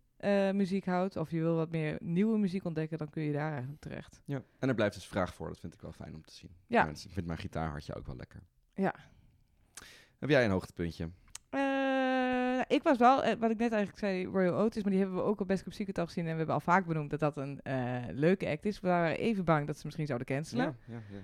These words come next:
Speaker 1: Want ze hebben hun optreden op Suikerrock gecanceld.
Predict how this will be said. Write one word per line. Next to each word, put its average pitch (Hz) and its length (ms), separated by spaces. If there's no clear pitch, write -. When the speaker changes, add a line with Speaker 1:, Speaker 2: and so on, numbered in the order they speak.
Speaker 1:
Want 175 160
ze - 120
hebben 160 220
hun 151 200
optreden 143 320
op 135 80
Suikerrock 214 480
gecanceld. 220 720